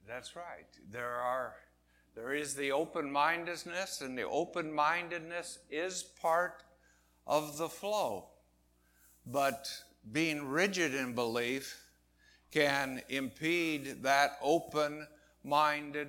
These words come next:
flow, and that is a form of resistance. Do we have any others?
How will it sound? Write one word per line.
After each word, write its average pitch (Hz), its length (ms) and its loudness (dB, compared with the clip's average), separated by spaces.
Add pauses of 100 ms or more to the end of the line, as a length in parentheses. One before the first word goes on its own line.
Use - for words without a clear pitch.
(140)
flow, 143 800 2 (340)
and 131 400 4 (100)
that 156 360 8
is 156 340 0
a 143 240 -2 (180)
form 147 380 -8
of 143 160 -6
resistance. 151 760 -10
Do 147 80 -6
we 143 120 -6
have 156 360 -4
any 160 220 -10
others? 151 640 -6